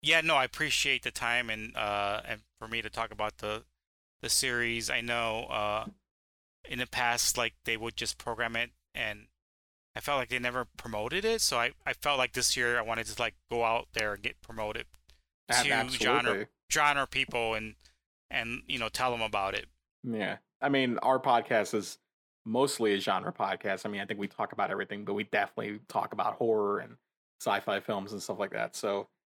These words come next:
Speaker 2: if you live in Chicago and you're listening to this,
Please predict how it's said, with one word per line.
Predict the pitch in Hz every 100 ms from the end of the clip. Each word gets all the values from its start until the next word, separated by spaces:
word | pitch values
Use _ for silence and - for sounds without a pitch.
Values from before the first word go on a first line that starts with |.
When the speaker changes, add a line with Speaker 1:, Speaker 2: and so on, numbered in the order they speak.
| _ _ _
Speaker 2:
if | 117 107
you | 113 120 120
live | 120 120
in | 120
Chicago | 127 113 127 131 127
and | 117
you're | 107
listening | 135 139 123
to | 110
this, | 110 107 -